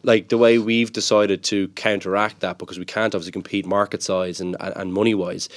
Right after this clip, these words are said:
is we look after the players better, and we've decided that's our model, and just that's the way it is. Like, if you were going to try and compete, you might say,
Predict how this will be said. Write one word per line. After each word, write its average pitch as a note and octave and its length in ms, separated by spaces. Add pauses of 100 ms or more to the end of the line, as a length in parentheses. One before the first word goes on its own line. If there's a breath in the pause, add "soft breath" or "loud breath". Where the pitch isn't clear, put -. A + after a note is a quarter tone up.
(580 loud breath)
is G#2 240
we G#2 160
look G2+ 180
after G2+ 240
the F#2+ 80
players F#2+ 340
better, F#2+ 300
and E2 80
we've F#2 120
decided G2 380
that's F#2 220
our F2+ 60
model, F#2 480 (120)
and F2+ 360
just - 180
that's F#2+ 160
the - 100
way F#2 120
it F#2 60
is. F2+ 160
Like, G#2 140
if A#2 120
you A2 80
were A2 120
going A2 280
to A2 40
try G#2+ 160
and G2+ 80
compete, G#2 300
you G2+ 80
might G2+ 220
say, F#2+ 340